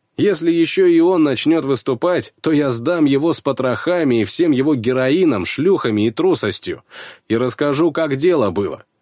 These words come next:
И тогда его героический ореол сильно померкнет. Всех в задницу. У меня своя жизнь. Кстати, Жанин так по-прежнему без белья и ходит?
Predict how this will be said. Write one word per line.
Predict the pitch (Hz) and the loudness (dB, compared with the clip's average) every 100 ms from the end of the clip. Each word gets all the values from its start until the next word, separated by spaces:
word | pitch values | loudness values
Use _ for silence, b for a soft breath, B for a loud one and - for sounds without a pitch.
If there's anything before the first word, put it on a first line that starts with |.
| - | -4
И | 131 | -2
тогда | 151 147 170 | -2 0 2
его | 160 156 175 | 2 4 2
героический | 143 147 147 170 - 139 - 135 | 2 0 2 2 2 -2 0 -2
ореол | 123 127 123 151 180 117 | 0 0 2 2 2 0
сильно | - 202 175 170 | -4 -2 0 0
померкнет. | 139 151 160 165 117 104 92 - _ | 0 2 4 2 0 -6 -10 -12 _
Всех | - - 151 170 135 | -10 -4 0 0 0
в | 113 | -2
задницу. | 110 139 135 120 95 - - _ - | -2 -2 0 -2 -2 -4 -10 _ -4
У | 117 | 0
меня | 143 170 160 | 2 2 0
своя | - 143 151 156 143 | -2 -2 0 0 0
жизнь. | 120 156 127 85 - _ | 0 0 0 -2 -10 _
Кстати, | - - 175 156 - 82 | -14 -6 -4 -2 -4 -6
Жанин | 82 107 131 143 | -4 -2 2 2
так | 110 131 | 0 -4
по-прежнему | - 117 123 165 139 139 131 | -4 -4 0 0 2 0 0
без | 104 117 98 | 0 -2 0
белья | 117 123 160 | 0 0 0
и | 143 | 0
ходит? | 107 196 220 95 - | -2 -2 -2 -4 -10